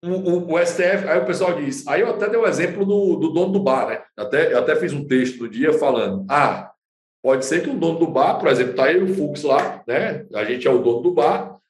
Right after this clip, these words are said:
aí senta o João e a Maria e começam a combinar um crime dentro do bar. E eu sou obrigado a dizer para o, o, a polícia que João e Maria estão cometendo um crime.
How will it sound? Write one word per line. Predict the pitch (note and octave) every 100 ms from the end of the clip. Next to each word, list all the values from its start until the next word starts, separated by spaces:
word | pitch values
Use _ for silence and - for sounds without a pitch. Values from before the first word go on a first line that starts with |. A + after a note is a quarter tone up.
| -
aí | F3 -
senta | - D#3 D#3 D3+
o |
João | C#3 D3+ D3
e |
a | C#3+
Maria | E3+ E3 E3 C4 -
e | F#3+
começam | A#3+ F#3+ F#3+ G3
a | F#3+
combinar | A#3 A#3 G3+
um | A#3 -
crime | F#3 E3+ - - -
dentro | F3 F#3
do | -
bar. | C4+ F3 - - - _ _ _ _ _ _ _ -
E | B3+
eu | F3+ G#3+ - - - -
sou | - F#3+ A#3+
obrigado | A#3 - A#3 C4+
a | B3+
dizer | F#3+ D3 D#3+ C#3 -
para | F3 G#3 F#3
o, | D#3 B2+ B2+ B2+ B2
o, | A#2+
a | B2+
polícia | C#3 B2+ F#3+ G3 F#3 F#3+ F#3+ _ _ _
que | - A3+
João | A#3 A#3+
e |
Maria | B3+ G#3 - -
estão | D#4+
cometendo | D#4+ D4 D4 D#4+ F4
um |
crime. | - G#3 B3 G3 -